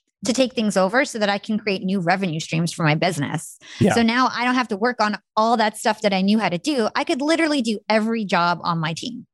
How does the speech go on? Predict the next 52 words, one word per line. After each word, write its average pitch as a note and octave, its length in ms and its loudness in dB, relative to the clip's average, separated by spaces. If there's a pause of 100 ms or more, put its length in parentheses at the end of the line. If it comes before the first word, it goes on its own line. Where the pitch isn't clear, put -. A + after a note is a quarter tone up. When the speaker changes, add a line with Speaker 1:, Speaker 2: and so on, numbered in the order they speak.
(280)
Speaker 1:
And A3 120 2
I A3 40 0
Speaker 2:
Wow. - 60 0
Speaker 1:
think A#3+ 120 0
that's G#3+ 160 0
what G3 80 -2
Speaker 2:
Yeah. G3+ 60 -4
Speaker 1:
makes G3+ 160 -6
me G3 120 2
a - 20 2
good F3+ 240 2
leader, - 380 -4
you G#3 120 0
know? F#3 240 2 (440)
So - 160 0
I A3+ 100 2 (180)
trained D4 340 -2
people A#3 280 0
to G#3+ 80 0
do A#3 280 0
that F#3 220 2
as F#3+ 160 -2
good G3+ 180 0
as F#3 120 -2
I A3 160 2
would F3+ 160 -2
do F3 160 0
it F#3 140 2
so G3 100 -2
that F#3 100 4
I G3 80 2
can G3+ 200 0
work F3+ 180 -2
on F3+ 140 4
other E3 180 4
things. - 560 -6
And G#3+ 160 -4
so A3+ 80 4
I G#3+ 80 2
think A#3 220 0
as G3 160 -2
a F#3 40 -2
business B3 400 0
leader, F#3 380 2
if F#3+ 240 -2
you're A#3+ 460 0
saying G#3 320 0
that G3 120 -2
your F#3+ 140 0
business G3+ 380 -2
can't - 320 -6
scale, F#3+ 480 0